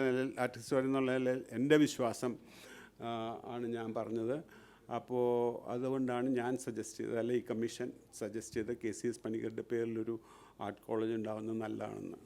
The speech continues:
കെ ജി സുബ്രഹ്മണ്യൻ കേരളത്തിലാണെങ്കിൽ തന്നെ അദ്ദേഹത്തിന് കേരളമായിട്ട് വലിയ ബന്ധമില്ല. കേരളത്തിലുള്ള പിന്നീട് ബറോഡയിൽ പോയി പഠിച്ച ആളുകളൊക്കെ, ആ, കെ ജി സുബ്രഹ്മണ്യത്തിൻ്റെ സ്റ്റുഡൻസ് ആയിരുന്നല്ലാതെ, ആ, നാൽപതുകളിൽ തുടങ്ങി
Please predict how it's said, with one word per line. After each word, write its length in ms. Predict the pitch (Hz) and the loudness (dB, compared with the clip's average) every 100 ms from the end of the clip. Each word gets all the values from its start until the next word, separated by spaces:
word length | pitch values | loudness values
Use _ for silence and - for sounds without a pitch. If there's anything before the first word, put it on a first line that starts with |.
| - - - 113 | -20 -20 -8 -2
കെ 60 | |
ജി 140 | 110 131 | -2 -2
സുബ്രഹ്മണ്യൻ 540 | - 139 139 156 170 | 0 2 4 6 6
കേരളത്തിലാണെങ്കിൽ 800 | 156 135 143 156 156 139 147 147 147 | 8 4 4 2 6 6 8 6 6
തന്നെ 160 | 143 147 | 4 4
അദ്ദേഹത്തിന് 380 | 143 143 143 151 | 4 2 2 0
കേരളമായിട്ട് 480 | 139 127 135 147 143 | 2 2 2 0 2
വലിയ 200 | 143 139 | 0 2
ബന്ധമില്ല. 580 | 135 120 123 131 104 101 | 2 2 2 4 4 0
കേരളത്തിലുള്ള 680 | 98 104 110 110 117 120 123 - - - - | -4 -4 -4 -4 -2 -2 -4 -10 -20 -20 -2
പിന്നീട് 480 | 143 165 185 208 220 226 - - - - | 0 6 6 6 6 2 -4 -18 -20 -2
ബറോഡയിൽ 480 | 147 151 175 202 | 4 8 10 10
പോയി 200 | 202 175 | 10 10
പഠിച്ച 320 | 165 151 143 151 | 8 6 4 4
ആളുകളൊക്കെ, 680 | 135 139 135 131 135 131 135 - - - - | 4 4 4 4 4 0 0 -12 -18 -20 -6
ആ, 220 | 127 127 123 - | 0 2 0 2
കെ 140 | 135 | 0
ജി 140 | 127 | 0
സുബ്രഹ്മണ്യത്തിൻ്റെ 640 | 117 - 131 123 117 123 120 | -4 -4 2 2 2 2 0
സ്റ്റുഡൻസ് 480 | - 123 113 110 117 | -2 -6 -4 -4 -4
ആയിരുന്നല്ലാതെ, 640 | 113 113 113 113 110 104 - - - - - - | -4 -2 -2 -2 -2 -6 -10 -20 -20 -20 -20 -8
ആ, 180 | 127 127 | -4 -2
നാൽപതുകളിൽ 680 | 127 123 135 151 160 165 | 0 0 2 6 8 10
തുടങ്ങി 560 | 170 151 143 143 147 143 | 10 8 8 8 6 4